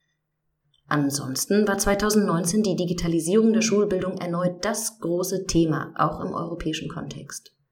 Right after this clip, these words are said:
Der E-U-Report zum Status der Digitalisierung in der Schule beleuchtet, wie die Nationalstaaten digitale Kompetenz in der Schule ausbilden und bei Schülern und Lehrern fördern. Zudem untersucht die Studie, wie es um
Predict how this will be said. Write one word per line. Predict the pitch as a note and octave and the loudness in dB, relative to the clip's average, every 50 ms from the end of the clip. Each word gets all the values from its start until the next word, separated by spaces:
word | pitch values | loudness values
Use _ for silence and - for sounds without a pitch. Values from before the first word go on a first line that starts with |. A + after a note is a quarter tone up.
| _ - - | _ -6 -4
Der | D3+ C#3 C3 - | -2 -2 -2 -2
E-U-Report | D3+ D3+ - D3+ D3+ C#3+ C3+ D#3+ D3 D3 F3 F3 - - - | -2 -2 -2 -2 -2 -2 -2 -2 0 2 2 2 2 2 0
zum | - E3 D#3+ | -2 -2 -2
Status | - - - D#3 D3 D3+ D3+ F#3+ F3+ - | -2 2 4 6 6 6 6 2 -2 0
der | F3 E3 | 0 0
Digitalisierung | E3+ E3 E3 E3+ E3+ E3 D#3+ D#3 D#3 D#3 D#3+ E3+ E3 D#3+ E3 C#3+ | 0 0 0 0 -2 -2 -2 -2 -2 0 0 0 0 0 -2 0
in | D3 D#3+ | 0 0
der | D3+ D3 | 0 0
Schule | D3 - - F3 F#3+ A3+ C4 C4 C#4 C4+ - - - - - C#3+ - - | 0 0 0 2 2 4 4 4 2 2 -2 -12 -14 -16 -16 -10 -4 -2
beleuchtet, | F#3+ F#3+ F#3+ G3 A3+ C4 B3+ - - B3+ A#3 - | 0 2 2 2 2 0 -2 -2 -4 -6 -6 -4
wie | - F3 | -6 -2
die | E3+ D#3+ D3 D3 | 0 0 0 0
Nationalstaaten | D3 C#3+ D3 - D3 C3+ C3+ C#3+ E3+ G#3+ A3 A3+ - G3+ G3+ G3+ - G3 - | -2 -4 -6 -6 -4 -2 2 2 2 2 2 0 0 0 -2 0 -2 -4 -4
digitale | C#3+ C3 C#3+ C3+ - - D#3 D#3 D#3 D#3 D3+ | -2 -2 -4 -2 -2 0 0 2 2 0 -2
Kompetenz | - D3+ C#3+ C#3+ C#3+ - - - E3 E3+ F#3 F3 - | -2 -4 -4 -4 -4 -4 -2 -2 -2 -2 -2 -4 -4
in | - D#3 | -6 -6
der | D3 D3 | -6 -6
Schule | - D3+ C#3 C#3 C3+ - | -4 -4 -4 -6 -4 -2
ausbilden | - F3+ A#3 B3 A#3+ A3+ - A3+ A3 A3 A3+ G#3+ A3 G#3+ | -2 -2 0 -2 -4 -2 0 0 0 0 0 -2 -4 -4
und | - E3 D3+ - | -4 -6 -6 -4
bei | D3+ C#3+ | -6 -6
Schülern | - - - F#3+ G3+ G3 G3 G3 G3 | -6 -4 -2 -2 0 0 -2 -4 -4
und | - D#3+ D3+ D3+ | -4 -4 -4 -4
Lehrern | G#2 A2+ - - C#3+ D#3 E3 | -4 -4 -4 -6 -6 -8 -10
fördern. | E3+ - - B2+ C3 C3 C3+ C3 C3+ C3 - - _ _ - - _ _ _ _ _ _ _ | -10 -12 -10 -10 -8 -8 -8 -8 -10 -10 -12 -16 _ _ -20 -20 _ _ _ _ _ _ _
Zudem | - - C#3+ C3 - C3 C3 C3+ D#3 E3+ E3+ E3+ - - | -6 -6 -4 -2 -2 0 2 4 4 2 2 -2 -6 -6
untersucht | G3+ F#3+ F#3 F3+ F#3+ G#3+ G#3+ G#3+ | -4 -2 0 2 2 2 2 2
die | G#3+ G3+ | 0 -2
Studie, | - - G#3+ G#3 G3 G#3+ A3+ A3+ | 0 0 0 0 4 6 6 6
wie | A3 F#3+ G3+ A3 | 6 6 6 6
es | A3+ A3+ A3+ | 4 4 0
um | - F#3 G3 G3+ G#3 G#3 | 0 0 0 0 0 0